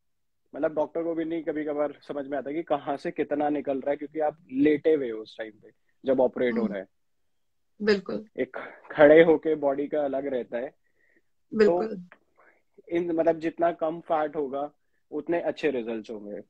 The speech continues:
Speaker 2: हम्म। क्योंकि दोनों position में body tight और लूज होती है।
Speaker 1: हाँ।
Speaker 2: एक, एक question है कि, अ, सर, क्या कोई ट्रांस मेन civil service एग्जाम दे सकते हैं?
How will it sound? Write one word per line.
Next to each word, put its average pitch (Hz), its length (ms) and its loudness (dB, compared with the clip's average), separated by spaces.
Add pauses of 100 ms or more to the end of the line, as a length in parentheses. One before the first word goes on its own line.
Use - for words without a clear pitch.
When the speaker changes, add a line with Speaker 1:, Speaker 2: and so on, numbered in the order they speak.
(400)
Speaker 2:
हम्म। 220 140 -6 (1040)
क्योंकि 240 180 -4
दोनों 226 240 8
position 240 460 4
में 233 120 4
body 214 240 4
tight 208 340 2
और 226 80 2
लूज 208 320 0
होती 165 260 -6
है। 143 120 -4
Speaker 1:
हाँ। 120 320 4 (2000)
Speaker 2:
एक, - 160 -10 (640)
एक - 120 -2
question 262 300 8
है 254 140 4
कि, 254 240 4
अ, 220 160 6 (240)
सर, 240 240 4
क्या 240 160 4
कोई 240 200 6
ट्रांस 220 480 2
मेन 233 140 -2
civil 214 320 2
service 214 460 2
एग्जाम 202 460 0 (360)
दे 196 300 8
सकते 233 400 -2
हैं? 214 220 -6